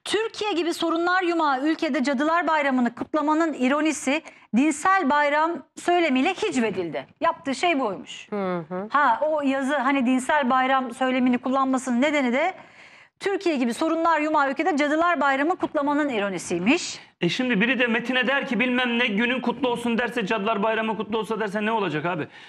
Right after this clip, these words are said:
Speaker 3: Dünya bilmem neler günün kutlu olsa derse hakaret, küfür babında söylüyorum. O zaman
Speaker 1: İnandırmıyor mu seni bu
Speaker 3: Ya,
Speaker 1: açıklamalar?
Speaker 3: ya,
Speaker 1: Tatmin
Speaker 3: ya
Speaker 1: etmiyor mu?
Speaker 3: inandırıcı, ben kardeşim, ben bu millete faydalı olmak istiyorum, tamam mı? Bu millete koca koca ilim adamı, bilim adamı, tiyatrocu, sanatçı,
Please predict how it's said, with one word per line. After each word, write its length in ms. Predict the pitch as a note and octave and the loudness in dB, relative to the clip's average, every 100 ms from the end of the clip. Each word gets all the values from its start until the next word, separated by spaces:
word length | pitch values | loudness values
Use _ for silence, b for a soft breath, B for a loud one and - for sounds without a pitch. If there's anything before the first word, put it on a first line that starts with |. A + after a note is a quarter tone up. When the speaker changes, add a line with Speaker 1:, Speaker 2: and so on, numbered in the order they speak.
| B F3 | B -2
Speaker 3:
Dünya 360 | A#3+ B3+ B3 | 0 2 0
bilmem 340 | A#3+ A#3+ B3 A#3 | 0 0 0 0
neler 260 | A#3 B3 | 0 0
günün 320 | A#3+ A3+ A#3+ | 0 0 0
kutlu 260 | A#3 A3+ A3 | -2 -2 -2
olsa 240 | A#3 A#3 A3 | -2 -2 -4
derse 200 | A3 F3+ | -2 0
hakaret, 440 | F3+ G#3 G#3 - | 0 0 -2 -2
küfür 340 | F#3+ F#3+ G3 - | -2 0 0 0
babında 440 | E3+ E3+ E3+ F3 | 0 0 0 0
söylüyorum. 500 | F3+ D#3 C3+ A2+ G#2 - _ A#3+ | 0 -2 0 -2 -4 -10 _ 0
O 40 | |
zaman 140 | C4 | 2
Speaker 1:
İnandırmıyor 360 | D4+ F#4 F#4 D#4+ | 2 0 2 0
mu 80 | C4 | 0
seni 220 | B3+ A3+ | 0 0
bu 40 | |
Speaker 3:
Ya, 60 | A3+ | 2
Speaker 1:
açıklamalar? 460 | G#3 A#3 A3 G#3 G3 | 2 0 0 0 0
Speaker 3:
ya, 100 | - | 0
Speaker 1:
Tatmin 280 | A3+ - C4 | -2 0 0
Speaker 3:
ya 60 | |
Speaker 1:
etmiyor 200 | D4+ C4 | 2 0
mu? 60 | G#3 | 2
Speaker 3:
inandırıcı, 460 | C#4+ C#4 B3+ A#3+ | 2 2 2 2
ben 280 | C4 C4 - | 2 0 -2
kardeşim, 540 | A#3+ C4+ A3 - D#3 - B B - | 0 0 0 0 -2 -4 B B 0
ben 300 | E3+ D4 C#4 - - - G#3+ | 2 2 0 -6 -14 -2 2
bu 100 | D#4+ | 4
millete 360 | C#4 B3 C4+ | 2 0 -2
faydalı 400 | C4+ A#3+ A3 A#3 | -2 -2 0 0
olmak 260 | A3+ G#3+ G3+ | 0 0 -2
istiyorum, 440 | E3 - C3+ A#2+ - | -4 -2 -2 -2 -2
tamam 280 | A#3+ C4+ | 0 0
mı? 160 | D3+ G2+ - B B - | 0 -6 -12 B B 0
Bu 100 | D#4+ | 2
millete 560 | C#4+ A#3 G3 G3+ G3+ - - | 2 0 0 -2 -6 -8 -4
koca 240 | C#4+ D#4 | -2 0
koca 240 | C#4+ A#3+ A#3+ | -2 -2 -2
ilim 220 | D#4 C#4+ C4 | 0 0 0
adamı, 360 | A3+ G#3 F#3+ | 0 -2 0
bilim 220 | C#4+ D4 B3+ | 2 2 0
adamı, 320 | A3 G3+ F#3+ | 0 -2 0
tiyatrocu, 500 | D4+ D4+ C4 A#3 G#3+ | 0 0 -2 -2 0
sanatçı, 540 | D4+ D4 A3+ - F#3+ | 0 2 0 -2 -4